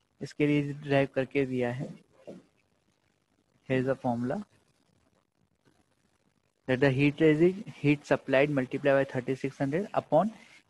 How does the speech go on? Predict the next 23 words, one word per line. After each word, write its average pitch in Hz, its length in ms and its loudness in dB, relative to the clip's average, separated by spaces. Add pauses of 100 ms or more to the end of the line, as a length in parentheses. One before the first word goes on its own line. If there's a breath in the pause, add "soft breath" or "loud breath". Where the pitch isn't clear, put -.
heat 151 280 2
supplied 156 460 2
minus 143 340 -2
heat 135 220 -4
rejected, 120 440 -4
then 123 200 0
the, 165 80 2 (540)
जो 135 80 0
कितना 139 280 -2
हम 131 120 -4
लोग 131 140 0
work 120 200 2
done 123 160 -4
कर 110 100 -2
रहे 117 160 -16
हैं, 120 60 -20 (760 soft breath)
ठीक - 140 -8
है, 208 80 -2 (360)
heat 135 240 0
supplied 139 420 0
minus 127 340 -6 (160)
heat 135 260 -2
rejected, 120 440 -2